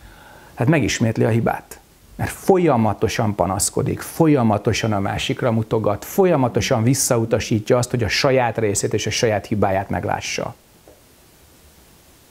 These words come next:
Tehát önmagában nem a vállással van baj, elég sajnálatos, főleg amikor gyerekek szenvednek, és, és, ö,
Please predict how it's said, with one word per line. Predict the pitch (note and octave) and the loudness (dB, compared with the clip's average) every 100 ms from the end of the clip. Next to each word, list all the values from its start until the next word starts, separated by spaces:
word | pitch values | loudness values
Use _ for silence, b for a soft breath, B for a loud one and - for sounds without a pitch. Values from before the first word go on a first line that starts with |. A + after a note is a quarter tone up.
| - - - - | -20 -20 -20 -4
Tehát | - G#2+ - | -4 -4 0
önmagában | D3+ F3 F#3+ F3 D3+ D3+ | 4 4 4 2 2 2
nem | D3+ C#3+ | 2 2
a | |
vállással | A2+ A2 G#2+ G#2+ - A#2+ A2 | 2 2 2 0 0 0 0
van | A2+ A2+ | 0 2
baj, | C3 D3 B2+ | 2 0 0
elég | C#3 B2 G2 | 0 0 -2
sajnálatos, | B2 A2 A2 A2 A#2+ | -2 0 0 -2 -4
főleg | - A#2+ | 0 0
amikor | A2+ A2 G#2+ | 0 0 0
gyerekek | A2+ A2 G#2+ A2 G2+ - | 0 0 -2 -2 -4 -6
szenvednek, | - G2 G#2 G2 G2 G2+ G#2 - | -4 -2 0 0 0 -2 -2 -2
és, | G2+ - | -4 -4
és, | - G#2+ - | -4 -2 -2
ö, | B2 | 0